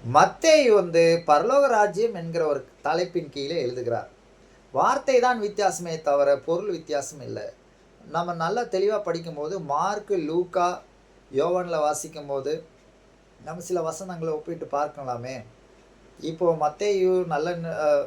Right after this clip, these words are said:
விதையை பற்றிய உவமையை எழுதுகிறார். இந்த மார்க்கில் என்ன படிக்க முடியும், மற்ற லூக்காலையும் நம்ம படிக்க முடியும்.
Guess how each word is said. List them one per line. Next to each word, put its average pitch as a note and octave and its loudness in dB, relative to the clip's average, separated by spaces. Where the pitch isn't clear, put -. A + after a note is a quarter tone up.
விதையை F#3+ 0
பற்றிய E3+ -2
உவமையை D3+ -6
எழுதுகிறார். C3+ -4
இந்த A#2+ -10
மார்க்கில் B2+ -6
என்ன C3+ -6
படிக்க C3+ -6
முடியும், D3+ -6
மற்ற D#3 4
லூக்காலையும் D#3 0
நம்ம D3+ -8
படிக்க - -6
முடியும். A#2+ -4